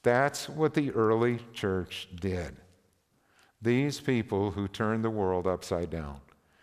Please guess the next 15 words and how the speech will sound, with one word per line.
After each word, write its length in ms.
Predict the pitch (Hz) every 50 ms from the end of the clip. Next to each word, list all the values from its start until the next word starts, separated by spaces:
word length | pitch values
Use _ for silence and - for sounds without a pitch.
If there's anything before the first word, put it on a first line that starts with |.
| _ - _ _
In 140 | - 117 113
the 100 | 113 113
second 440 | 107 - 147 139 139 139 165 160 143
century, 600 | - - 151 143 139 135 - - 147 151 147 143
Justin 560 | 127 101 113 120 117 120 - - - 143 139
Martyr 400 | 135 127 123 117 117 117 120 120
wrote, 360 | 120 104 98 92 87 82 76
he 120 | 92 92 101
said, 240 | 95 - 123 117 110
"Our 200 | 110 104 104 107
Lord 500 | 104 113 120 123 139 160 175 170 165 -
urged 460 | - 135 139 143 139 135 - - -
us 180 | 101 92 87 -
by 220 | - - 101 92
patience 800 | 95 - - - 123 131 147 143 - - 175 180 180 - -